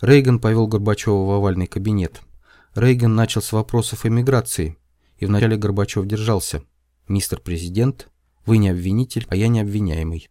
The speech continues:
Давайте беседовать на равных. В противном случае нам не дождаться успеха». На мексиканской границе полиция вылавливает всех, кто стремится в нацию иммигрантов. Здесь даже планируют строительство стены,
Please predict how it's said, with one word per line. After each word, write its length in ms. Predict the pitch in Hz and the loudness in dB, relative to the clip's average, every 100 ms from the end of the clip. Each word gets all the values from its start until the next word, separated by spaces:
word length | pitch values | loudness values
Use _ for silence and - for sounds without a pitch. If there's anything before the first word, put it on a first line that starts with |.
| _ - | _ -2
Давайте 320 | 123 123 98 | 0 2 -2
беседовать 460 | 101 95 85 85 | -4 -4 -4 -4
на 100 | 98 | -2
равных. 420 | 101 82 80 - _ _ _ | 0 -2 -6 -12 _ _ _
В 140 | - | -6
противном 440 | 110 107 110 95 90 | -4 -2 0 -2 -2
случае 480 | 131 135 113 107 _ _ - | -4 -2 -6 -6 _ _ -4
нам 180 | 107 117 | 0 0
не 80 | 92 | 0
дождаться 480 | 92 87 82 - | -4 -4 -6 -6
успеха». 420 | 85 - 76 - - _ _ _ _ _ _ _ | -8 -6 -10 -10 -20 _ _ _ _ _ _ _
На 100 | 104 | 2
мексиканской 680 | 117 120 - - 139 - 123 | 2 2 -4 0 0 0 -2
границе 520 | 117 113 131 139 - | 0 2 2 0 -4
полиция 560 | - 101 113 120 - 101 | -2 0 0 -2 -2 -2
вылавливает 560 | 104 110 104 110 113 | 0 0 2 0 0
всех, 420 | - - 123 - _ _ _ | -4 0 0 0 _ _ _
кто 140 | - | -6
стремится 540 | 92 101 101 90 - 87 _ - | -4 0 0 0 -4 -6 _ -8
в 180 | 98 | 0
нацию 500 | 107 95 - - 87 - | 2 2 -2 -4 -6 -4
иммигрантов. 800 | 98 98 107 104 80 - - - _ _ _ _ - | -2 -2 0 -2 -2 -6 -14 -18 _ _ _ _ -10
Здесь 280 | 101 127 120 | 2 2 4
даже 240 | 123 123 | 4 2
планируют 480 | 120 120 127 120 113 | 2 4 4 4 2
строительство 580 | - 120 117 117 - 113 | -2 -2 -2 -4 -6 -6
стены, 480 | - 123 131 82 | -2 -2 0 -2